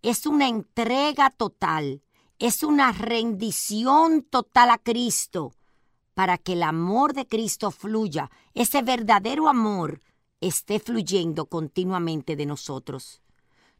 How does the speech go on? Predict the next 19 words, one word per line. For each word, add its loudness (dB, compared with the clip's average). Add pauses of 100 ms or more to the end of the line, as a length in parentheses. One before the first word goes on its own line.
(220)
Tú 2
no 4
tienes -2
que -8
confiar 0
en -2
alguien -4 (380)
para 2
perdonarlo, -6 (540)
pero 0
tú -6
tienes 0
que -2
perdonarlo -4 (320)
de 2
manera 0
que -6
se -8
desarrolle -4